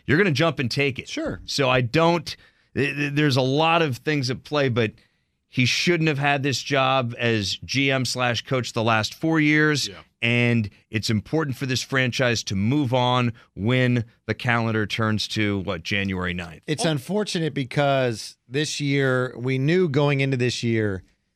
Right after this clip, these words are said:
Speaker 2: that anything barring a, and even a Super Bowl run, he still might have been done, but barring a, a truly, truly successful year, that this was gonna be it for him. I think all things being equal, if Dan Snyder still owned the team,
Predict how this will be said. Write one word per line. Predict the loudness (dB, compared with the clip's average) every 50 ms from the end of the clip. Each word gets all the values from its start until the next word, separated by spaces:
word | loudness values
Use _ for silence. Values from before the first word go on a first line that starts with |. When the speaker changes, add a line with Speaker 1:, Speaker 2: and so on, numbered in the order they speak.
| _ _
Speaker 2:
that | 0 2
anything | 2 4 4 4 2 2 0 2
barring | 2 2 2 4 2 2 2 2
a, | 2 2 2 2 0 -4 -4 -4
and | 0 0 2
even | 2 2 2
a | 2 2
Super | 2 0 -2 0 0 0
Bowl | 2 2 2 2
run, | 2 0 0 0 0
he | -2 -2
still | -2 0 0 0 2
might | 2 2 2
have | 0 0
been | -2 -4 -2
done, | 0 0 0 0 -2 -2
but | -4 -6 -4 0
barring | 0 2 4 4 2 2 0 -2 -6 _ _ _ _ _ _ _ _ -4
a, | -4 -2 0 -2 -2
a | -2
truly, | -2 -4 -4 -2 0 0 2 0 0 -2
truly | -2 -2 -2 0 0 0
successful | -2 -4 -8 -8 -8 -4 -2 -2 -2 -2 -4 -6 -6 -6
year, | -4 -2 -2 0 -2 -2 -2 -4 -6 -10 _ _ _ _ _ _ _ _ _ _ _ _ _ _ _ -8
that | -6 0
this | 0 0 0 0
was | -2 0
gonna | 0 0 2 2
be | 2 2
it | 2 0
for | -2 -6 -6
him. | -6 -10 -16 _ _ _ _ _ _ _
I | 0 0 2 2
think | 2 2 2 2 0 -2 -6
all | -2 0 2 2 2
things | 2 2 0 0 0 0
being | 0 0 2
equal, | 0 0 -2 -2 -2 -2
if | -2 -2
Dan | -2 -2 -2
Snyder | -2 -2 -2 -2 -2
still | -2 -2 -2 -2 0
owned | 0 -2 -2
the | -4
team, | -2 -2 -2 -2 -2